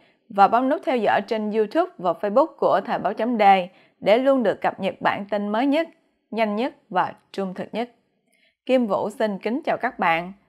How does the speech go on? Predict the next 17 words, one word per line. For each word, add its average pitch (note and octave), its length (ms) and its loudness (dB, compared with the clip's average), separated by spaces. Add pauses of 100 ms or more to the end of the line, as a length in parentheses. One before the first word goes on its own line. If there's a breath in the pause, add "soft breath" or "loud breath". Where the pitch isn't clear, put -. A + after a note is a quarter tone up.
(120)
và G3+ 180 4
hẹn F#3 200 -4
gặp F#3 140 -2
lại E3 140 0
các C4+ 200 -6
bạn D#3+ 300 -4
trong G3+ 340 -4
chương A3+ 200 -8
trình E3 300 -4
lần C#3+ 240 -6
tới. E3+ 280 -2 (2500)
Kim C4+ 200 0
Vũ G#3 240 2
xin A3+ 260 0
kính C#4+ 200 -2
chào F#3+ 220 2
quý C4 200 -4